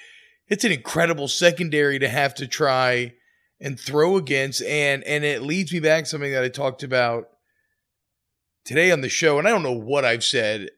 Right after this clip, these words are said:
in the time that we've been doing this podcast. There's been so many takes on this, like, off season that I think I've probably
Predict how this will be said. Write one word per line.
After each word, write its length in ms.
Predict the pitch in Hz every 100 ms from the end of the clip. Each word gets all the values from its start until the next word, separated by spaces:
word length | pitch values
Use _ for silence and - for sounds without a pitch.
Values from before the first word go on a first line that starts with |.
| -
in 160 | 110
the 60 | 131
time 260 | 117 127 117
that 80 |
we've 80 | 117
been 140 | 110 107
doing 180 | 110
this 140 | 101 -
podcast. 480 | 117 104 - 92 -
There's 120 | 147
been 140 | 185
so 320 | 139 - 147
many 240 | 139 139 131
takes 560 | - 123 131 - - - - - _ _
on 200 | 156 143
this, 280 | 139 131 -
like, 220 | 160 139
off 240 | - 123 131
season 380 | 160 151 139 156
that 100 | 139
I 80 |
think 220 | 135 151 160
I've 140 | 135
probably 260 | 143 143